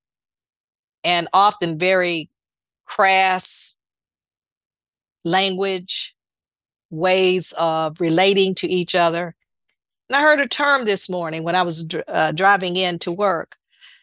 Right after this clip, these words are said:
And it really sums up what I think we really should be spending some time on, and that's relational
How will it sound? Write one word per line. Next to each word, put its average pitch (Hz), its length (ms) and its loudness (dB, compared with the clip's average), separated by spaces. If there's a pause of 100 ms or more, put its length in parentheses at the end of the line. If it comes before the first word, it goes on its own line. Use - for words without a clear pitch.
(1400)
And 208 120 2
it 202 140 4
really 285 240 4
sums 226 400 2
up 190 160 0
what 185 120 2
I 180 120 4
think 190 320 -4
we 185 280 0
really 170 720 2
should 160 240 -2
be 160 120 -2
spending 170 340 -2
some 156 180 0
time 165 400 -2
on, 147 400 -8
and 175 160 -2
that's 196 240 0
relational 165 1000 0